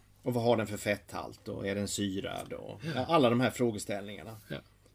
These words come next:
Speaker 2: Så sen i efterhand har jag ju fortsatt att, att, att titt-, lusläsa den italienska,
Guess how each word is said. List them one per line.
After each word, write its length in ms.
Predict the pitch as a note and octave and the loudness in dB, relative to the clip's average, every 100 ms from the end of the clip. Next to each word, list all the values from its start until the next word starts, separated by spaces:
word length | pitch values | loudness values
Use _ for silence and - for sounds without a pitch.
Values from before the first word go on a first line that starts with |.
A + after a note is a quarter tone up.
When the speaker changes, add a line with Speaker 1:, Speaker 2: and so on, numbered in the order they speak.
| _ _ _ | _ _ _
Speaker 2:
Så 200 | - - | -20 -12
sen 200 | A2+ B2 | -2 0
i 40 | D#3 | 0
efterhand 340 | - A#2 A#2 | 0 -2 -2
har 60 | A2+ | 0
jag 80 | A#2 | 0
ju 60 | |
fortsatt 440 | A2 B2 - A#2 A#2+ | 0 -2 -2 -4 -2
att, 200 | A#2+ B2 | -4 -2
att, 240 | A#2 - | -6 -6
att 140 | B2+ B2+ - | -10 -10 -8
titt-, 680 | - B2+ - C3 C#3 C3+ B2 - _ _ _ _ _ | -6 -6 -6 -10 -10 -10 -12 -16 _ _ _ _ _
lusläsa 800 | E3 B2+ C3 B2 - B2 A#2 B2 | -12 -4 0 0 0 -2 -2 -2
den 120 | A#2 | -4
italienska, 720 | A#2 B2+ A#2 A2 A2 - D3+ | -4 -2 -2 0 -2 -2 0